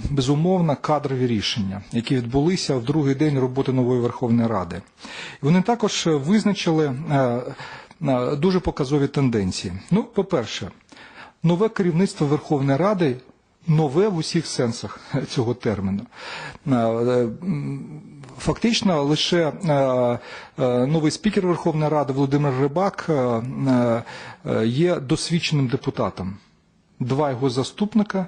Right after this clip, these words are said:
це новачки, які не мають навіть вагомого депутатського досвіду. Е, це дуже важлива деталь. Е, ще одна важлива деталь. Всі троє не мають досвіду роботи в президії Верховної Ради.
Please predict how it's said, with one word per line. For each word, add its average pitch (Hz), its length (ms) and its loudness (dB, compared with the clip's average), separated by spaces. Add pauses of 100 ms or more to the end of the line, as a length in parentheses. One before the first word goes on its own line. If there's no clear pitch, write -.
це - 180 -2
новачки, 131 520 -2 (1000)
які 139 220 0
не 143 100 2
мають 156 340 2
навіть 135 400 0
вагомого 135 460 2
депутатського 127 600 -2
досвіду. 107 580 -4 (600)
Е, 117 400 2 (600)
це 147 380 0
дуже 175 320 2
важлива 151 480 2
деталь. 151 480 0 (520)
Е, 127 280 2
ще 220 260 2
одна 208 200 2
важлива 156 380 2
деталь. 127 360 0 (280)
Всі - 220 0
троє 208 580 0
не 151 120 2
мають 139 300 2
досвіду 170 420 2
роботи 151 440 0
в 151 60 -2
президії 123 480 -2
Верховної 117 460 -2
Ради. 95 280 -4